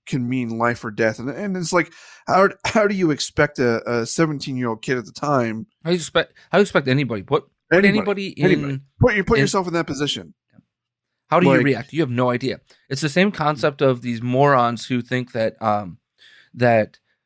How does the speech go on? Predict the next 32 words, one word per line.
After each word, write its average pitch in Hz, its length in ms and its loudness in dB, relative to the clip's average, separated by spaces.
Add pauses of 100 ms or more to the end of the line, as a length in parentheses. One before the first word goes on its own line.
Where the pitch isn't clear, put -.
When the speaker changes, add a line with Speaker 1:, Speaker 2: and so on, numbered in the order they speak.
(100)
Speaker 2:
you 120 100 0
know, 113 80 4
police 139 680 -2
shootings 107 640 -4 (400)
are 117 160 4
always 117 280 2
wrong, 113 360 -2 (640)
right? 113 300 0 (1300)
Put 208 160 4
them 208 180 2
in 190 100 2
the 170 120 2
shoe 175 320 0
of 147 80 -6
the 135 80 -4
police 151 340 -2
officers 104 640 -2 (520)
and 127 340 2
make 147 160 0
that 139 220 -2
split-second 143 560 -4
decision 127 400 -6
as 110 80 -10
to - 80 -8
whether 127 180 2
or 117 40 -2
not 120 180 0
that 120 160 -6
person's 113 300 -6
gonna 110 120 -8
shoot - 240 -6
you 104 300 -6